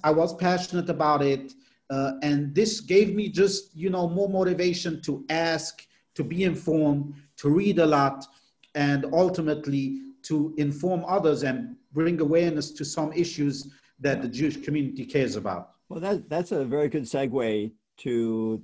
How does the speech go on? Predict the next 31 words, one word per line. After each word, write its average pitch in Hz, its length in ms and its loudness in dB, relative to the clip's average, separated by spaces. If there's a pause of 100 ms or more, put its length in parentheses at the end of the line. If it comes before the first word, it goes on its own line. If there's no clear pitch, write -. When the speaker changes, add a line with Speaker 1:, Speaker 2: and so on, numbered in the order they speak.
Speaker 2:
my 120 160 -4
next 127 320 -6
question, 120 720 -4
which 123 300 -4
is 127 320 0
that 120 260 -2
since 165 220 -6
you're 139 80 -2
covering 131 500 -2
national 117 400 -2
politics 113 520 -6
here 113 240 -2
in 110 100 -2
the 92 80 -6
States, 127 560 -2 (420)
what 214 200 0
have 247 80 0
you 208 100 4
learned 147 500 0
about, 123 680 -2 (100)
uh, 110 260 -2 (140)
how 175 760 -2
the 131 120 -2
Jewish 147 340 6
community 143 720 4
consumes 139 680 2
news, 151 480 4
what 170 260 2
we're 170 200 6
interested 147 840 4
in, 135 460 8